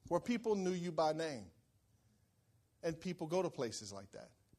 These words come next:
Too bad the church isn't always like that, huh? Sometimes you can go to church and they don't ever remember your name. Come on.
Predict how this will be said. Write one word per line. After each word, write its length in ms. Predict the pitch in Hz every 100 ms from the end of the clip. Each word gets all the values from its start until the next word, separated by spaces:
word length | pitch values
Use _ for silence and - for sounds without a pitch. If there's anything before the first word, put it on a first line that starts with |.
| _ _ _ _ - _ _ _ - -
Too 160 | 277
bad 260 | 240 247 180
the 60 | 175
church 340 | - 214 208
isn't 320 | 170 151 151
always 340 | 147 139 131 123
like 240 | 120 104
that, 160 | 117 104
huh? 180 | 107 107 - - - - - _ _ _ _ _ _
Sometimes 420 | - 247 233 196
you 60 | 208
can 80 | 202
go 60 |
to 80 | 196
church 260 | 220 202 185
and 80 |
they 40 | 180
don't 200 | 196 196
ever 180 | 196 175
remember 320 | 156 143 127
your 140 | 123
name. 240 | 117 107 95 - _ _ _ _ _ _ _ _ _ _ - _ _ _ _ _ _
Come 120 | 160
on. 180 | 170 160